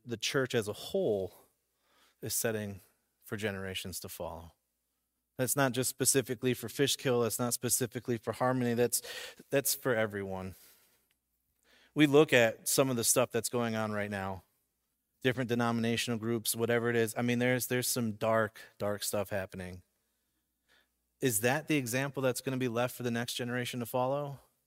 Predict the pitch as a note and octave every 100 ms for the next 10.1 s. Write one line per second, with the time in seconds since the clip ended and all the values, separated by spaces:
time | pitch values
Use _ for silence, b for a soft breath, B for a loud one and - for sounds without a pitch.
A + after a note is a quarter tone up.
0 | _ _ _ _ _ - A#2 C#3 A#2+ B2
1 | C3+ A#2+ B2+ B2 C3+ C3 A#2+ G#2+ G#2+ A2+
2 | A2 G#2 A#2 B2+ B2 B2 B2+ - b b
3 | b - B2+ B2+ C3+ C3 B2+ _ b b
4 | _ C3 A2+ A#2 B2 C3 B2+ C3+ C3 -
5 | - A#2+ A2 A2+ B2 A#2+ B2 A2+ A2+ A2
6 | A2 - A2 G#2+ G2+ - G#2 G#2 G2 F#2+
7 | G2 F#2 F2+ - - _ _ _ _ _
8 | b b b b b b - C3+ - -
9 | C#3 F3 E3+ - C3+ A#2 B2 A2+ A2 G#2